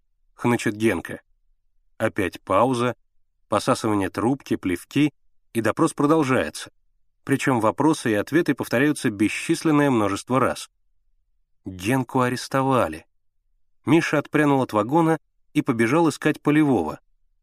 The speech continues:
Он нашел его возле площадок с орудиями, которые Полевой осматривал вместе с другими командирами. «Сергей Иванович», обратился к нему Миша, — «там Генку арестовали. Отпустите его, пожалуйста.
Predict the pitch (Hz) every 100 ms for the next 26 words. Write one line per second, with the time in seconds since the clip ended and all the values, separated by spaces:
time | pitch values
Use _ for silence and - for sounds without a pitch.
0 | _ - 127 127 120 - 160 151 139 127
1 | 120 123 117 - 139 123 - - 107 147
2 | 127 98 90 78 _ _ _ - 120 165
3 | 156 139 117 113 147 170 - - - 156
4 | 147 143 123 104 147 - 131 117 113 107
5 | 104 127 127 135 113 85 80 - _ _
6 | _ _ _ _ _ - 139 131 165 156
7 | 135 87 - - _ _ - 113 113 123
8 | 113 117 113 117 123 90 - - _ _
9 | _ _ _ - 143 151 139 175 143 -
10 | 104 107 147 147 120 78 - _ _ _
11 | _ - - 170 165 - 120 123 98 85
12 | 127 127 92 - -